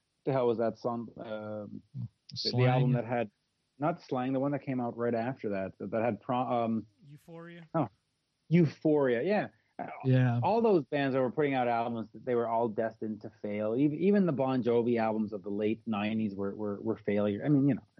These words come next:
Speaker 1: it was the time. Nothing could have saved Carnival of Souls in terms of
Speaker 2: No.
Speaker 1: commercial success. Nothing.
Speaker 2: Yeah, you're
Speaker 1: Absolutely
Speaker 2: right.
Speaker 1: nothing.
Speaker 2: They would have been, they would have been playing theaters at best after that.
Speaker 1: Which is what,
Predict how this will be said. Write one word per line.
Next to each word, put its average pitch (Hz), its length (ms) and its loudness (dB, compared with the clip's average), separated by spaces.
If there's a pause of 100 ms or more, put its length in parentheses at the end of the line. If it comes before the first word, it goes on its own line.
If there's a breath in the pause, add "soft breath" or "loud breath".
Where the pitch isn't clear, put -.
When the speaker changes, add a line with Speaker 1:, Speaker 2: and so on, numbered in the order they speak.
(280)
Speaker 1:
it - 80 2
was 165 160 4
the 170 80 2
time. 98 440 -2 (460 soft breath)
Nothing 170 480 2
could 160 140 0
have - 100 0
saved 120 300 0
Carnival 113 440 0
of 107 80 -2
Souls 107 460 0
in 113 140 -4
terms 113 240 0
of 101 60 0
Speaker 2:
No. 92 40 -6
Speaker 1:
commercial 101 340 -4
success. - 540 -14
Nothing. 113 420 -4 (240)
Speaker 2:
Yeah, 233 80 -14 (360)
you're 120 140 -4
Speaker 1:
Absolutely 107 260 0
Speaker 2:
right. 107 80 4
Speaker 1:
nothing. 104 160 -2
Speaker 2:
They 117 80 4
would 127 140 6
have 139 60 0
been, 120 120 2
they 135 100 2
would 165 140 2
have 160 60 0
been 151 120 0
playing 131 300 -4
theaters 117 420 -4
at 110 160 -8
best 107 300 -8
after 95 240 -10
that. 92 260 -10 (1600)
Speaker 1:
Which 277 180 2
is 208 100 6
what, 175 340 2